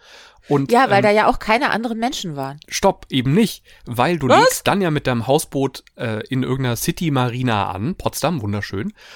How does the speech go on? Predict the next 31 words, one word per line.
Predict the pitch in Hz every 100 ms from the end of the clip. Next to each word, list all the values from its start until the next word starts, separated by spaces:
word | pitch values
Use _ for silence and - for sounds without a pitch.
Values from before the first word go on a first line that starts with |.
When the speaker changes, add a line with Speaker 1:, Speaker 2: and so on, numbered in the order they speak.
| - _
Speaker 1:
Und | 147 - - _ _ _
dann | 120 170
aber | 165 139
so | 139
ein | 123
Hausboot | 147 220 156 147
hat | 151
ja | 170
nur | 156
einen | 131 127
sehr | 147
kleinen | - 151 143 143 143 - _ _ -
Tank | - 160 135 -
für | -
frisches | 113 - 180 214
Wasser | 185 190 196 190 -
und | 127
überhaupt | - 104 90 123 -
nicht | 143 -
frisches | 156 147 107
Wasser. | 87 - - - - - - -
Und, | 139 123 - -
ähm, | 117 113 110 117 _ _ -
das | -
Problem | - _ - 139 127 147 240 143
ist, | -
dass | 113
du | - 107
dann | 92 156 226 - _ _
mit | - 143
einer | 135 120 113 110 110